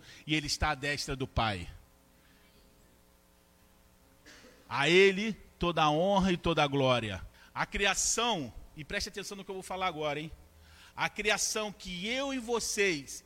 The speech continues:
idolatramos, ela também vai estar um dia lá, jaz. Por isso que não podemos adorar pessoas, idolatrar pessoas, porque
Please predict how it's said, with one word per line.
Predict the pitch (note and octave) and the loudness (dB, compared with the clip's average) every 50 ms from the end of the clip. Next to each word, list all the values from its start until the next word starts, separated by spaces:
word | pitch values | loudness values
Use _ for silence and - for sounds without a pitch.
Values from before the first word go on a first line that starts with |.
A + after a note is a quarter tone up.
| - - | -14 -10
idolatramos, | F3+ F#3 D#3+ G#3 G#3 G3 F#3 E3+ - - F#3 F3+ A3 A#3 A3+ G3+ D#3+ C3 A2+ G2+ - - - - - - - - - _ - - - - - - - | -10 -6 -4 -4 -2 -2 -2 -4 -4 -8 -4 0 2 2 2 0 -2 -8 -10 -12 -12 -14 -14 -14 -18 -20 -20 -20 -20 _ -20 -20 -20 -20 -20 -16 -4
ela | C#3+ E3+ F3+ F#3 | -2 0 0 0
também | F3+ - - F#3+ F3+ F3 D#3 D3 F3+ F#3+ G3+ G#3+ A3+ A#3+ A3+ - - - - _ - - - _ - - _ - - - _ - - - - - - - - - - - - - - - - _ | -4 -4 -4 -4 -4 -4 -6 -2 -2 0 0 0 -2 -4 -8 -12 -16 -20 -20 _ -20 -20 -20 _ -20 -20 _ -20 -20 -20 _ -20 -20 -20 -20 -20 -20 -20 -20 -20 -20 -20 -20 -20 -20 -20 -20 _
vai | D3 C3 E3 E3 F3 | -8 -4 -2 -2 -2
estar | - - - E3 E3+ | -2 -4 -4 -4 -4
um | F3 F3 D#3+ | -4 -6 -8
dia | C3+ D3+ E3+ F3 D#3+ | -8 -8 -6 -6 -4
lá, | D#3 D3 C3 G#2+ - - - - | -4 -4 -6 -8 -12 -16 -20 -16
jaz. | A#2 A#2+ D3+ D#3+ D3 C3+ A#2 G2+ F#2+ - - - - - - - _ _ _ - _ _ _ _ - - _ - | -12 -6 -2 -2 -2 -2 -4 -10 -16 -18 -18 -18 -20 -20 -20 -20 _ _ _ -20 _ _ _ _ -20 -20 _ -12
Por | - D3+ D3+ F3+ | -10 -8 -8 -6
isso | A3 G#3 - G#3 | -6 -8 -8 -10
que | - G3 | -12 -12
não | F3+ F3+ F3+ | -10 -10 -12
podemos | E3+ - F#3 D#3 E3+ E3+ D#3+ D3+ | -10 -10 -10 -10 -8 -10 -10 -10
adorar | E3 D#3 D#3+ D#3 D3 D3 D3 C#3 | -10 -8 -6 -6 -6 -6 -6 -8
pessoas, | - - - D3+ - - - F3+ F3+ F3+ E3 D3+ C3+ B2 A2 F#2+ - - - - - - - - _ _ _ _ _ _ _ _ _ _ _ _ _ - - - | -10 -12 -12 -12 -10 -10 -8 -6 -4 -4 -2 -2 -4 -4 -4 -8 -10 -10 -10 -10 -12 -14 -20 -20 _ _ _ _ _ _ _ _ _ _ _ _ _ -20 -20 -12
idolatrar | C#3 C#3+ D3 E3+ E3+ E3+ D#3+ - F3+ F3 - | -10 -6 -4 -4 -4 -4 -4 -4 -6 -8 -6
pessoas, | - E3+ D3 - - G3 G3 G3+ F#3 D#3+ C#3+ A#2+ G#2+ F#2 - - - - _ _ _ _ _ _ _ _ _ - | -8 -10 -10 -8 -6 -4 -2 -2 -2 -2 -4 -6 -8 -12 -16 -18 -20 -20 _ _ _ _ _ _ _ _ _ -8
porque | D#3+ D#3 - - G3 F3+ E3+ C#3+ | -8 -8 -6 0 0 0 0 0